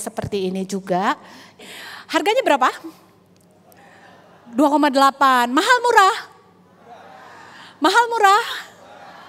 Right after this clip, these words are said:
Murah, murah banget. Murah banget, karena yang produk sejenis ini lebih kecil harganya sebelas juta cash. Dan yang lebih besar sedikit itu harganya enam belas juta. Kok mahal begitu ya?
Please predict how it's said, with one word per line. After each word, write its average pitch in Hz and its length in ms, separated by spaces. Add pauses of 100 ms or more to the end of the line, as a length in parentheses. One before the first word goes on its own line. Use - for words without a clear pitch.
(260)
Murah, 330 560 (160)
murah 311 400
banget. 262 400 (400)
Murah 339 320
banget, 311 400
karena 320 400
yang 285 240
produk 330 320
sejenis 262 480
ini 285 480 (400)
lebih 311 320
kecil 359 400
harganya 285 400
sebelas 254 320
juta 277 400
cash. - 480 (480)
Dan 269 240
yang 302 160
lebih 311 320
besar 339 400
sedikit 285 400
itu 269 320
harganya 240 400
enam 226 160
belas 202 240
juta. 185 400 (1040)
Kok 277 240
mahal 320 400
begitu 320 320
ya? 214 320